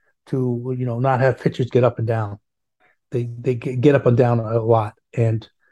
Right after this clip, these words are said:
you know, it's okay to get, warm a guy up, but, you know, you want him, you warm him up, you wanna put him in a game, and that situation comes up where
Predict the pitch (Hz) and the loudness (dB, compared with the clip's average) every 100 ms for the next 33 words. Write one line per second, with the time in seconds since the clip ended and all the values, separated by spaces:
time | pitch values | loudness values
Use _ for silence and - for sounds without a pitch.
0 | _ _ 123 120 139 156 165 147 143 131 | _ _ -2 -2 0 0 2 0 0 -2
1 | 127 131 143 123 135 135 135 127 120 135 | -4 -4 -4 -2 -2 -2 -4 -8 -6 -4
2 | 123 127 135 147 143 127 131 143 139 139 | -2 0 2 2 2 0 2 2 2 -2
3 | 139 - 135 127 - 139 131 123 139 135 | -2 -6 -6 -4 -4 -4 -4 -2 -4 -4
4 | 127 - - 135 123 - 127 131 117 123 | -6 -6 -4 -2 -2 -4 -2 -2 0 0